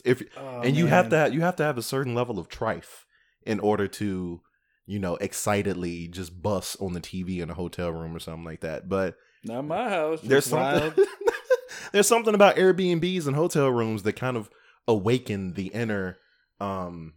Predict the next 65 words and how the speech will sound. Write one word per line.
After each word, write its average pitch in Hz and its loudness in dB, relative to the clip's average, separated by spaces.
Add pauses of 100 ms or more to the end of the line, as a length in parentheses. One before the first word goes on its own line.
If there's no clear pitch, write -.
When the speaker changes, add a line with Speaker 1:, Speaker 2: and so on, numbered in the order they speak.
Speaker 1:
the 98 -8
inner 113 -4
beast 110 -8
inside. 90 -2
It's 90 -8
like 107 -4
you're 104 0
a - -2
different 113 -2
Speaker 2:
Damn. 107 2
Speaker 1:
animal 95 -2
and 87 -6
the 87 -6
same 104 -4
beast 110 -2
at 92 -6
the 87 -12
same 98 -8
time. 101 -6
You 127 -2
know 139 0
Speaker 2:
I - 0
Speaker 1:
what 147 0
I'm 147 -4
Speaker 2:
d-, 135 -8
Speaker 1:
saying? 180 -6
Speaker 2:
no. 139 -8
Speaker 1:
So 156 4
you 160 2
never 185 8
<laughs> 175 12
had 165 10
an 180 8
experience 151 4
like 113 4
that. 101 4
Speaker 2:
This 98 2
is 175 -12
making 160 -4
me 147 -8
feel, 143 -4
I 135 0
never 165 -2
wanna 156 -4
l-, 131 -6
Speaker 1:
This 175 6
is 190 2
Speaker 2:
be 151 8
Speaker 1:
what 180 12
you 175 4
Speaker 2:
anywhere 156 8
Speaker 1:
did. 147 4
Speaker 2:
but 147 4
my 139 2
own 139 -2
house 139 -2
Speaker 1:
No, 170 6
Speaker 2:
again 131 0
Speaker 1:
this 190 -4
is 151 -4
Speaker 2:
because 113 -6
Speaker 1:
to 131 -2
Speaker 2:
of 107 -6
Speaker 1:
bus. 156 4 (100)
Listen. 113 -2